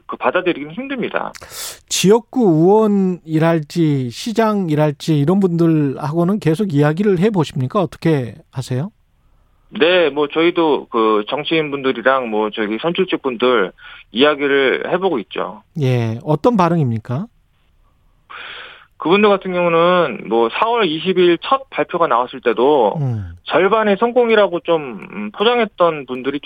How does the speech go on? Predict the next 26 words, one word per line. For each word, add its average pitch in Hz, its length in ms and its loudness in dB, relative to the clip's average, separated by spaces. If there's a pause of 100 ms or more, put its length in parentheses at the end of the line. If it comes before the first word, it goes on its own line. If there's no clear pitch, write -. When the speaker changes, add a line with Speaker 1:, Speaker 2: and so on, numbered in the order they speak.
(100)
Speaker 1:
꽤 190 100 2
많거든요. 113 720 0 (160)
Speaker 2:
예. 107 380 -2 (800)
Speaker 1:
이번 208 340 4
발표도 165 680 2
<clears throat> 170 340 2
사월 202 260 2
이십일 156 340 0
발표랑 127 580 2
크게 214 220 0
다르지가 139 680 0
않는데도 113 640 0
또 113 160 4
어느 151 120 2
정도 139 360 2
얻어냈다고 113 840 0 (220)
말-, 117 240 0
말씀들을 127 480 -2
하시더라고요. 117 800 2
Speaker 2:
예. 127 260 0 (560)
Speaker 1:
물론 196 340 4
저기 170 240 0
김영선 208 580 0
카드를 202 560 0
받아내긴 143 480 -2
했어요. 110 680 2